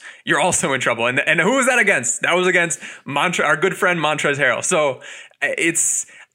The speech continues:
I think we've brought up the right points. We, we've talked data, we've talked X's and O's, we've brought in the coaching, we've talked the roster moves and changes. We'll see how it ends up. I think maybe next time or, or at some point in the future, we'll do,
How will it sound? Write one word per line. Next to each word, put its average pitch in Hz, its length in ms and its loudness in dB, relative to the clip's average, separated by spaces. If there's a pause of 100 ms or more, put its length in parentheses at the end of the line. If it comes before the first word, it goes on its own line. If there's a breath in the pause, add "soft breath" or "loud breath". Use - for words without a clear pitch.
I - 260 -2
think 180 200 0
we've 180 140 0
brought 151 160 2
up 147 80 -2
the 147 80 0
right 147 180 2
points. 135 240 -2
We, 131 120 -2
we've 123 200 -6
talked 123 440 -4
data, 147 480 0
we've 120 220 -4
talked 127 320 -4
X's 143 380 -6
and 131 100 -4
O's, 123 300 -2
we've 120 140 -10
brought 123 180 -4
in 120 100 -6
the 107 80 -12
coaching, 156 600 -6
we've 120 140 -8
talked 120 260 -6
the 110 80 -6
roster 135 440 -6
moves 135 360 -6
and 123 100 -12
changes. 120 680 -6 (460 loud breath)
We'll 143 200 -4
see 156 200 -2
how 156 220 0
it 143 80 2
ends 143 220 -2
up. 143 320 -4 (260 soft breath)
I 139 80 -4
think 135 400 -4
maybe 131 240 -4
next 123 220 -4
time 127 400 -2
or, 117 140 -4
or 120 180 -4
at 113 100 -6
some 123 140 -8
point 123 140 -4
in 113 40 -6
the 123 100 -12
future, 131 240 -6
we'll 120 180 -8
do, 120 500 -10